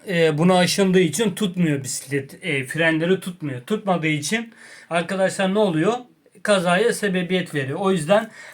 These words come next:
papuçlarımızı yola çıkmadan arkadaşlar, papuçlarımızı, frenlerimizi hepsini kontrol edip komple bisikletin her şeyine bakıp kontrol edip öyle yola çıkıyoruz. Kazaya davetiye vermemek için arkadaşlar.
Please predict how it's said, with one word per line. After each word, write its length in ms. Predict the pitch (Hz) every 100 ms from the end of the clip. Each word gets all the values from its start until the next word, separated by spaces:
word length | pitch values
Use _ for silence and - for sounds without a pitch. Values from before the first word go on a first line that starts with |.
| -
papuçlarımızı 1000 | 175 175 180 - 180 180 170 156 208 214
yola 400 | 175 156 165 151
çıkmadan 520 | 151 214 208 202 160 151
arkadaşlar, 680 | 143 147 139 139 - 202 233 - - -
papuçlarımızı, 840 | 151 143 170 - 175 160 160 151
frenlerimizi 1080 | 160 151 165 160 156 151 147 147 131 190 220 - - -
hepsini 440 | - 220 - 185 170
kontrol 440 | 175 170 202 208 202
edip 420 | 190 170 - - - _ _ _ _ _ _ _
komple 480 | - 202 185 170 143
bisikletin 480 | 143 - 180 160 156
her 200 | 160 190
şeyine 340 | - 175 160
bakıp 280 | 160 165 143
kontrol 320 | - 180 175
edip 280 | 175 202 269 -
öyle 260 | 233 220
yola 360 | 165 160 147 139
çıkıyoruz. 540 | - - 127 117 107 - -
Kazaya 640 | 160 151 160 165 190 214 - - -
davetiye 500 | 160 165 165 170 254
vermemek 420 | 262 190 160 139
için 240 | 127 127 143
arkadaşlar. 720 | 131 123 127 113 - -